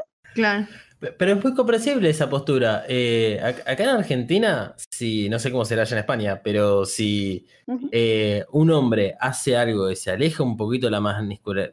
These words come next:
Speaker 2: masculinidad, es, este, puto, gay, maricón,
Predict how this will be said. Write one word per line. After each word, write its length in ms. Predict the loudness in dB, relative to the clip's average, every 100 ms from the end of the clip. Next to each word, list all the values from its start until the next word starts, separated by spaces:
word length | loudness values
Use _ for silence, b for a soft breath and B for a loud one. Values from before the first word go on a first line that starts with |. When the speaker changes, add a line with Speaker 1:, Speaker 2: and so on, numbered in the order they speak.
| _
Speaker 2:
masculinidad, 1400 | -12 -12 -6 -6 -6 -2 -2 0 0 2 2 2 2 0
es, 280 | -2 -4 -4
este, 720 | -4 -6 -2 0 0 0 -2 0
puto, 380 | 0 2 2 4
gay, 400 | 2 4 2 2
maricón, 720 | 0 0 2 2 4 2 0